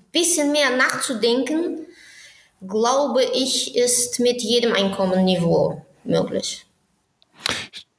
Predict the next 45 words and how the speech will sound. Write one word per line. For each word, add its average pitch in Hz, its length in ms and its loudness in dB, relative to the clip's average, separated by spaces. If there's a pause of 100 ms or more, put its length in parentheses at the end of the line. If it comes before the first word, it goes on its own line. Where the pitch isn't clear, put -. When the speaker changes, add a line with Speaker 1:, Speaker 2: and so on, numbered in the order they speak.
(100)
Speaker 2:
denke, 139 240 2
es 147 80 2
ist 131 140 2
auch 123 180 2
ein 113 80 2
Teil 113 240 2
von - 160 -2
Aufklärung 101 680 0
irgendwie 95 240 2
halt, 92 280 2
ne? 117 160 4
Und 120 80 4
das 107 180 0
ist 101 160 0
ein 101 60 -2
Teil - 200 0
der 107 120 2
Aufklärung 113 400 0
sind 113 100 -2
dann 113 140 2
halt 110 160 2
solche 104 240 0
Startups, 110 500 0
so 110 80 2
Marken, 107 500 2
wie, 98 180 0
wie 101 100 4
du 110 160 0
so 117 180 2
hast 127 220 2
jetzt, - 120 -4
sag 127 220 2
ich - 60 -8
mal, 131 240 2
die 113 100 0
dazu 104 300 0
beitragen, 110 580 0
da 107 80 2
ein 101 100 2
Stück - 240 -4
weit 98 160 2
aufzuklären, 107 680 0
zu 98 120 -2
sagen, 104 480 2
ähm, 101 300 2